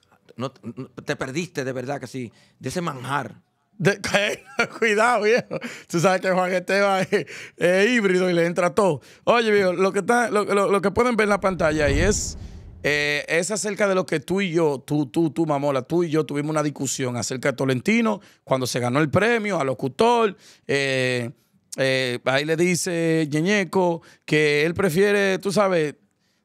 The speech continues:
Speaker 2: de-, no tener edición, no tener buen léxico, no diri-, no tener esa fluidez que tú dices que uno debe tener para comunicar. Supuestamente Mamola,
Speaker 1: Ajá.
Speaker 2: el cronista Mamola.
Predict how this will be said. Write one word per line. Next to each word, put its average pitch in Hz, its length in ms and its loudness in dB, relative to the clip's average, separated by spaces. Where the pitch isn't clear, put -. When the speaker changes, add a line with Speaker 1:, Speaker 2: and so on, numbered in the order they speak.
Speaker 2:
de-, 226 460 -2
no 233 200 -2
tener 254 260 0
edición, 226 640 0
no 214 100 0
tener 226 380 0
buen 220 260 0
léxico, 214 840 0
no 208 160 0
diri-, 220 380 0
no 202 180 -2
tener 214 360 0
esa 196 180 -4
fluidez 196 500 -2
que 196 120 -4
tú 175 120 -8
dices 180 240 -4
que 160 460 0
uno 185 220 2
debe 190 180 2
tener 175 420 0
para 147 220 -2
comunicar. 156 580 -2
Supuestamente 156 760 -2
Mamola, 160 640 2
Speaker 1:
Ajá. 107 200 -8
Speaker 2:
el 139 120 0
cronista 147 500 -2
Mamola. 175 560 0